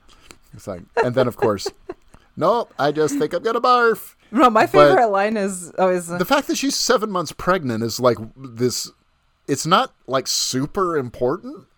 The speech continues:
Speaker 1: to the movie, but it's this wonderful character element
Speaker 2: Yeah.
Speaker 1: that is weird and funny and real, and I, I, I don't know, I love it.
Speaker 2: <laughs> My favorite line is always the one after that where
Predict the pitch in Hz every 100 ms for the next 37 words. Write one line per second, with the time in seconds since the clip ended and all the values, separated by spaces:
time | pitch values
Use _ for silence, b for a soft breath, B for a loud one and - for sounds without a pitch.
0 | - 214 196 160 180 226 233 175 135 127
1 | - - - 120 127 - 110 117 143 151
2 | 123 - - 117 117 - 98 - - 123
3 | 180 160 151 156 151 B B B B 110
4 | 101 113 110 104 - - - _ _ 113
5 | 113 135 139 143 127 104 98 90 - 139
6 | 135 139 135 135 107 95 87 107 135 143
7 | 139 135 117 98 92 90 - - - 92
8 | 78 85 87 78 76 85 80 - - 80
9 | 80 78 - - - - - - 214 _
10 | _ _ _ _ _ - 294 202 226 254
11 | 175 160 156 156 156 151 156 147 143 -
12 | 143 - 127 127 120 131 131 120